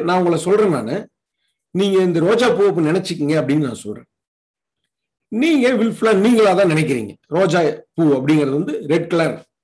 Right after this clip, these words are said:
அந்த செடியில எல்லாம் முள் இருக்கும், அதனுடைய செல், அதனுடைய அமைப்பு இப்படிதான் இருக்குங்கிறது நீங்களா அதை புரிஞ்சுக்கிறீங்க,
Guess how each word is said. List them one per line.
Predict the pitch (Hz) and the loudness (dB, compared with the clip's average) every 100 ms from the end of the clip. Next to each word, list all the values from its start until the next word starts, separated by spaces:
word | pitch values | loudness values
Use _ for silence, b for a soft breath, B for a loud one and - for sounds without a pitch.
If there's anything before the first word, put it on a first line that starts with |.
| _ _ _ _ _ _ _ | _ _ _ _ _ _ _
அந்த | 170 170 151 | -2 0 0
செடியில | 165 185 175 | 0 0 2
எல்லாம் | 175 240 - - - | 2 0 -6 -18 -8
முள் | 170 196 202 | -2 2 4
இருக்கும், | 160 143 156 139 - - | 4 2 0 -2 -6 -4
அதனுடைய | 156 160 160 | 0 0 0
செல், | 170 180 160 160 147 | 0 -2 -2 0 2
அதனுடைய | 151 151 147 143 | 2 0 0 0
அமைப்பு | 180 196 175 | 0 0 -2
இப்படிதான் | 139 151 165 | 0 0 0
இருக்குங்கிறது | 143 180 226 190 | 0 0 2 2
நீங்களா | 170 175 | 2 2
அதை | 151 | 0
புரிஞ்சுக்கிறீங்க, | 147 175 156 151 175 | 0 0 0 0 -2